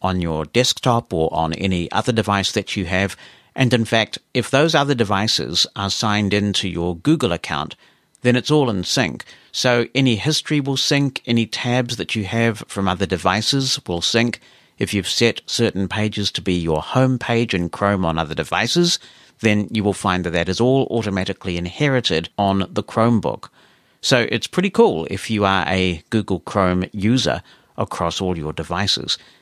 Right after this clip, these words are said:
And if you're not, but you do get into the Chrome O S ecosystem, then it is kind of a big incentive for you to use Google Chrome on all your other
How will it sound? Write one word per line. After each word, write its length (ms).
And 140
if 120
you're 140
not, 480
but 200
you 160
do 280
get 180
into 260
the 220
Chrome 320
O 120
S 240
ecosystem, 800
then 120
it 100
is 160
kind 220
of 80
a 60
big 340
incentive 800
for 160
you 180
to 160
use 320
Google 380
Chrome 420
on 200
all 300
your 240
other 360